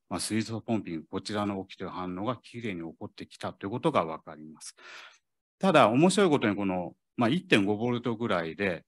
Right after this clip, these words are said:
この電流値が頭打ちになってしまいます。で、これなぜ頭打ちになったかっていうと、これ結構大-、多量の水素ガスを吹き込んでたんですけども、反応がどんどんどんどん進んでしまって、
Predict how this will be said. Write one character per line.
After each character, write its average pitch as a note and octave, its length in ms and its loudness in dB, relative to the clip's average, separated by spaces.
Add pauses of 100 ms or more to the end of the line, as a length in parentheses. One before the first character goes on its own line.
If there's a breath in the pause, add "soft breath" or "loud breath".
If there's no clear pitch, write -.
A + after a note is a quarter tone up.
(120)
こ A2 80 -6
の G2+ 280 -4 (220)
電 C3 200 6
流 C3+ 120 4
値 A#2+ 140 -4
が E2 220 -4
頭 D3+ 400 2
打 D3 80 2
ち C#3+ 180 -4
に C3 80 -2
な B2+ 120 -2
っ B2+ 40 -12
て - 160 -14
し - 180 -12
ま D2+ 160 -14
い D2 40 -20
ま D2 160 -20
す。 - 160 -18 (380 soft breath)
で、 C#3 120 6
こ D#3 80 8
れ C3+ 80 10
な F3+ 220 10
ぜ A#3+ 140 4
頭 A#2 400 2
打 G#2+ 60 -6
ち - 120 -8
に A2 60 -4
な A#2 100 -2
っ G#2+ 40 -14
た G#2 100 -2
か F2+ 100 -2
っ - 80 -8
て - 100 -16
い E2 40 -10
う E2 40 -14
と、 F#2 240 -6 (100)
こ D#3 80 0
れ D#3 60 0
結 G3+ 160 0
構 A2+ 100 0
大-、 D#3 340 0 (280 soft breath)
多 D3 120 2
量 F3 140 6
の F#3 100 8
水 F#3 180 6
素 F#3 120 4
ガ F3+ 120 8
ス E3 100 0
を G2+ 60 2
吹 - 260 -2
き - 40 -14
込 F3+ 140 4
ん E3 40 10
で A2 100 6
た F2+ 160 2
ん E2+ 80 -2
で D2+ 80 -8
す - 100 -12
け - 100 -12
ど D#2+ 80 -8
も、 F#2 120 -6
反 E3+ 240 2
応 F#3+ 80 6
が F3+ 100 8
ど D3+ 60 4 (160)
ん F3+ 40 4
ど B2+ 80 6
ん G#2+ 40 2
ど C3 100 4
ん - 20 4
ど G#2+ 80 4
ん F2+ 40 -6
進 C3+ 300 4
ん D3+ 60 10
で D3 100 8
し C#3 160 -2
ま B2+ 120 2
っ - 80 -8
て、 - 220 -2